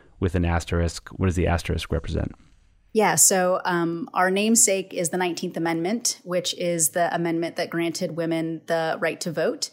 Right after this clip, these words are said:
Speaker 2: But we recognize that even when that amendment passed, that some did not get full access to the ballot. And the asterisk is our way of recognizing that the Nineteenth Amendment remains unfinished business, actually.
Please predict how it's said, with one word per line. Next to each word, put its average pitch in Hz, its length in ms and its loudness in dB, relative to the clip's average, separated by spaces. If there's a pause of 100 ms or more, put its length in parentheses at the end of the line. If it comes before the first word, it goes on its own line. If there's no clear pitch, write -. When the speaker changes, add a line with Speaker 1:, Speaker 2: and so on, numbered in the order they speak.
(420)
Speaker 2:
But 196 160 6
we 202 100 6
recognize 180 760 2
that - 580 0 (100)
even 190 320 0
when 175 140 4
that 170 160 2
amendment 170 360 0
passed, 165 460 0
that - 240 -2
some 165 520 4
did 196 180 0
not 160 300 0
get - 200 -4
full 156 320 -2
access - 460 0
to - 100 -4
the 156 100 -4
ballot. - 480 -2 (300)
And 170 160 2
the - 80 -4
asterisk 170 540 0
is 165 100 -2
our 165 120 -2
way 160 340 -2
of 165 220 -4
recognizing 160 760 -2
that 156 160 -4
the 170 80 -4
Nineteenth 165 480 -4
Amendment 156 420 -2
remains 160 400 0
unfinished 160 540 -6
business, - 440 -2
actually. - 520 -6